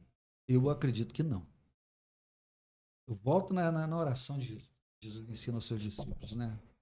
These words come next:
E a gente aprende com Jesus na cruz do Calvário. Poxa, fizeram com Jesus, nenhum de nós suportaria. Cara, ele suportou todo o vexame, né? Aquela palavra bonita que a gente vê na ignomínia.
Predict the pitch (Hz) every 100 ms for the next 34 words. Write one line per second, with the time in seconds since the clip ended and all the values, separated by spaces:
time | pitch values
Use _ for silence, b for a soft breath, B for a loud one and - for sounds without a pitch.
0 | _ _ _ _ _ _ _ _ _ _
1 | _ _ _ - 135 170 180 - 156 175
2 | 127 139 120 107 120 120 117 117 107 -
3 | 107 - _ _ _ _ - 117 - -
4 | _ _ _ _ _ _ _ - 180 190
5 | 160 113 104 107 143 175 180 165 127 131
6 | - - 107 _ - 110 95 - _ _
7 | _ _ _ _ _ _ _ _ _ _
8 | - 160 151 - - 185 - 139 170 170
9 | - 185 180 156 135 - - - 127 131
10 | 143 120 110 143 131 - _ _ _ -
11 | 135 131 127 131 120 117 123 143 135 131
12 | 135 120 127 127 139 147 139 117 117 139
13 | 156 165 143